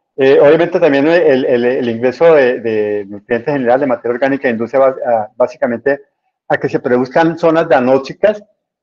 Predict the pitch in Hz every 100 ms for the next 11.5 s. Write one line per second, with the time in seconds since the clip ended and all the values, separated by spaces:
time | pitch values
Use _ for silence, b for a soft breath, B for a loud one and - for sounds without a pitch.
0 | 175 196 185 156 131 139 151 135 175 180
1 | 180 165 147 139 151 - 127 139 131 143
2 | 139 120 120 113 110 127 170 139 147 156
3 | 147 131 143 175 151 123 151 127 120 110
4 | 113 117 120 151 151 123 117 - - -
5 | 190 _ _ _ 135 131 127 131 - 185
6 | 208 202 160 151 127 131 127 190 170 165
7 | - 131 127 139 147 165 - 156 131 127
8 | 139 143 139 147 143 143 143 123 110 _
9 | _ _ 123 117 117 120 113 107 110 -
10 | 117 110 _ 117 104 110 113 107 117 135
11 | 135 170 135 107